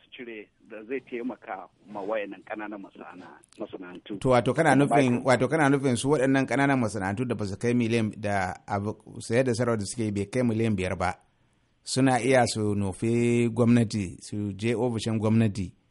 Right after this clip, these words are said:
Speaker 2: Akwai kuɗi da gwamnati ta keɓe kashi ɗaya cikin ɗari na, na kasafin kuɗin jihar. Akwai wanda ta keɓe da wanda ƙarfin shi bai kai ba, yana iya ya je ya samu taimako?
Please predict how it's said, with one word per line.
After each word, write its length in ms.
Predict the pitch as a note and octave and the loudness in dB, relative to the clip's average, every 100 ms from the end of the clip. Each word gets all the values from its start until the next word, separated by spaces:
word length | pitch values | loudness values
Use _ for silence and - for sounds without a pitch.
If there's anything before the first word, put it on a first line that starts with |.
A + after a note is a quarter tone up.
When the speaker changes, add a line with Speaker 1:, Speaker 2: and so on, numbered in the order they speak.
| _ _ _ _ | _ _ _ _
Speaker 2:
Akwai 320 | G2+ F#3 B2 | -8 -2 -2
kuɗi 420 | - C3 C#3 C3+ | 0 -2 2 2
da 120 | A#2+ G#2+ | 2 0
gwamnati 300 | A2 B2 G#2+ | 0 0 0
ta 80 | G#2 | -4
keɓe 460 | - A#2 F2 G2+ F2 _ _ _ _ | -2 -4 -2 -6 -6 _ _ _ _
kashi 340 | - B2+ A2+ G2+ | -4 -2 -2 -2
ɗaya 180 | A#2+ A#2+ | 0 -2
cikin 280 | - B2 C3 | 0 -2 0
ɗari 280 | G2+ G#2 A2+ | 0 0 0
na, 100 | A2+ - | -2 -6
na 600 | - A#2 A#2 A#2+ A#2+ A#2 - _ | -6 -2 2 2 2 -2 -8 _
kasafin 420 | C#3 B2+ G#2 G#2+ | -4 -2 -2 -4
kuɗin 340 | - - A#2+ G#2+ | -4 -2 0 2
jihar. 340 | A2+ G#2+ F2 - _ _ _ _ _ | 2 2 -2 -8 _ _ _ _ _
Akwai 320 | G#2 F#2+ B2 | -10 -4 2
wanda 160 | C3 A2 | 2 2
ta 100 | G#2+ | -2
keɓe 420 | G2+ B2 C3 A#2 | 0 0 2 0
da 80 | F#2+ - | -4 -4
wanda 220 | A#2 A#2 | -2 -2
ƙarfin 300 | F2+ A2 A#2 A#2 | -2 -4 -4 -4
shi 80 | |
bai 140 | F2+ E2+ | -6 -6
kai 160 | A#2+ | -4
ba, 140 | G#2 A2 | -4 -2
yana 260 | G#2 B2 G#2 | -2 -2 -2
iya 160 | A#2 G#2+ | -2 -2
ya 80 | F#2 | -4
je 220 | G2 A#2+ | 0 2
ya 100 | A#2 | 2
samu 580 | - G2 G#2 A2+ A#2 B2 _ - | 0 -2 -2 -4 -6 -10 _ -8
taimako? 520 | F#2+ G#2+ G#2+ D#3+ | -4 -4 -2 -4